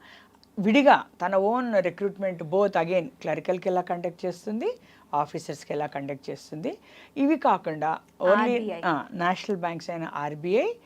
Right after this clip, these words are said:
Speaker 1: అంటే రిజర్వ్ బ్యాంక్ of ఇండియా, మళ్ళీ అదేవిధంగా నాబార్డ్.
Speaker 2: నాబార్డ్.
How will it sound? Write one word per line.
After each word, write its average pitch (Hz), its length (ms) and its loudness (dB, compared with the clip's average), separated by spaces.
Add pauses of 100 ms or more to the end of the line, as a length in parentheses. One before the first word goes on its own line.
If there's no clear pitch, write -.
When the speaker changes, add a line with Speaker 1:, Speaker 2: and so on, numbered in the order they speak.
(280)
Speaker 1:
అంటే 175 220 0
రిజర్వ్ 165 320 -2
బ్యాంక్ 170 240 -4
of 170 160 -4
ఇండియా, 202 320 -4 (140)
మళ్ళీ 180 300 -2
అదేవిధంగా 170 560 -2
నాబార్డ్. 170 580 -4
Speaker 2:
నాబార్డ్. 143 220 -10